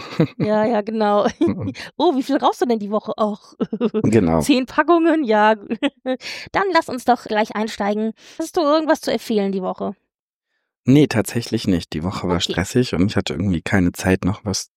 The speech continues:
Speaker 1: nebenbei zu begucken.
Speaker 2: Ich hatte auf YouTube eigentlich was anderes gesucht und dann wurde mir vom Algorithmus ein Trailer eingespielt von einem Film, der heißt Seek and Persephone, also die Suche nach Persephone.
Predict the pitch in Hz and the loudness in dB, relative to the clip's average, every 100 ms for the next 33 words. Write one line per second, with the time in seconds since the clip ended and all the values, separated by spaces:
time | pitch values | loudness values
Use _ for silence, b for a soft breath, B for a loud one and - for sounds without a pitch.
0 | - - 87 98 85 82 - 80 - - | -18 -4 2 2 4 0 0 -8 -6 -8
1 | - 76 64 - _ _ _ _ _ _ | -6 -6 -6 -10 _ _ _ _ _ _
2 | - 247 - 220 - 208 208 - 202 240 | -6 -4 -2 -4 -2 -4 -4 -4 -6 -4
3 | 247 240 214 220 226 208 202 214 220 - | -2 2 2 2 0 -2 0 0 -2 -4
4 | 202 196 320 466 - - 226 233 208 214 | -4 -2 -4 -6 -8 0 0 0 0 0
5 | 208 233 226 220 196 - 196 196 202 226 | 2 2 2 0 0 -4 -2 -4 -4 -4
6 | 226 226 214 - 233 247 208 208 - 226 | -2 -2 -4 -2 0 0 0 -4 -4 2
7 | 269 B B B - 220 214 - 233 247 | 2 B B B 0 2 2 4 2 4
8 | 214 214 - - 254 247 226 - 220 202 | 4 4 0 -6 -2 0 -2 -2 0 2
9 | 214 202 185 185 185 196 202 196 B B | 0 0 0 -2 -2 -2 0 0 B B
10 | 170 202 214 220 208 196 - 208 190 - | -4 -2 0 0 2 2 0 0 0 0
11 | 196 185 190 | -2 0 -2